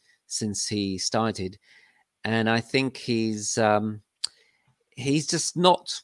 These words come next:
what, uh, the media have built him up to be.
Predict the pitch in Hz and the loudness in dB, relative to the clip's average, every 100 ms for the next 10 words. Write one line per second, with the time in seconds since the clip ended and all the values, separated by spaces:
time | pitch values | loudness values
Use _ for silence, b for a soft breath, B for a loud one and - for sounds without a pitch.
0 | - 147 135 - - - - _ - 123 | 0 2 2 -2 -6 -6 -12 _ -6 -2
1 | 123 123 123 123 127 _ _ - - - | 0 0 0 -2 -6 _ _ -20 -20 -18
2 | - - - 120 135 131 127 120 120 - | -18 -16 -6 -2 0 2 2 2 -2 -12
3 | _ _ _ 117 117 110 - 123 120 135 | _ _ _ -6 -6 -2 0 2 2 -2
4 | - - 82 85 65 | -2 -10 -8 -8 -10